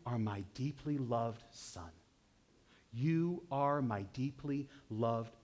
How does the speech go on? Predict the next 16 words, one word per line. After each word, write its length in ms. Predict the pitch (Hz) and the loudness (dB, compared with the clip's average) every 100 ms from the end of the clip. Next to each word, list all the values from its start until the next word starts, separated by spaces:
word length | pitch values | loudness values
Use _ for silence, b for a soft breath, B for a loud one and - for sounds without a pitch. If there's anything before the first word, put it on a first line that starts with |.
| - 95 | -20 -10
daughter. 440 | 104 92 92 92 b b - 98 | -6 -6 -8 -10 b b -10 -2
With 240 | 139 147 - - | 0 0 -6 -12
you, 400 | 110 110 95 90 - _ 92 | -4 -4 -4 -8 -14 _ -10
I 120 | 95 | -8
am 120 | 87 | -8
well 160 | 80 80 | -10 -12
pleased." 560 | - 82 - - - _ _ _ _ _ _ _ _ _ _ _ _ _ _ - | -16 -18 -20 -20 -20 _ _ _ _ _ _ _ _ _ _ _ _ _ _ -12
I 40 | |
hope 360 | - - 185 - | -8 -2 -2 -4
that 200 | 139 - | -10 -12
you 60 | - - | -14 -12
hear 260 | 147 143 139 B B | -4 -2 -2 B B
his 200 | 127 110 | -10 -8
voice 320 | 107 110 104 | -4 -4 -4
saying 420 | - - 104 101 90 | -6 -8 -6 -6 -8
that. 220 | 82 | -10